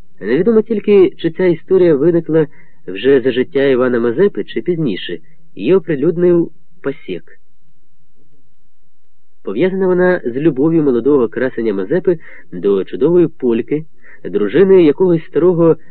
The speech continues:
ревнивого сановника або і самого короля.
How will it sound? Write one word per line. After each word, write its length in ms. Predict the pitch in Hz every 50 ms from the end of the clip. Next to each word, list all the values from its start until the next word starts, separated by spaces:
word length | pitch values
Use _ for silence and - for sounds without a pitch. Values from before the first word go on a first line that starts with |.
| - -
ревнивого 640 | 117 135 143 127 120 139 170 175 165 156 156 147 123
сановника 720 | - - 127 123 151 180 190 185 180 170 - 160 139 123 -
або 300 | - 95 95 104 107 110
і 160 | 107 104 101 98
самого 340 | - 127 120 117 131 139
короля. 360 | 135 - 151 151 110 90 80